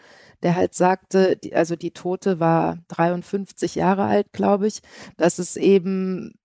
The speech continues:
eine Form der Verletzung sein kann, die sie hatte, die tatsächlich unfallbedingt durch einen Geschlechtsverkehr einfach kommen kann. Also nix mit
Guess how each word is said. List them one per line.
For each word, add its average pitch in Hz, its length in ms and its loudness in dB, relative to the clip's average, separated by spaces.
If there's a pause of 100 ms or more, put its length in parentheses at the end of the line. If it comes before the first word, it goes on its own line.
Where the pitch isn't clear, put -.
(120)
eine 185 260 2
Form 185 360 0
der 185 100 2
Verletzung 180 600 0
sein 170 420 0
kann, 214 300 0
die 185 100 -4
sie 180 180 0
hatte, 185 240 2
die 185 120 -6
tatsächlich 180 800 -2
unfallbedingt 190 920 0
durch 175 220 -4
einen 175 240 0
Geschlechtsverkehr 170 800 0
einfach 165 320 -2
kommen 170 300 -2
kann. 131 340 -12
Also 160 220 2
nix 180 280 -4
mit 175 160 -2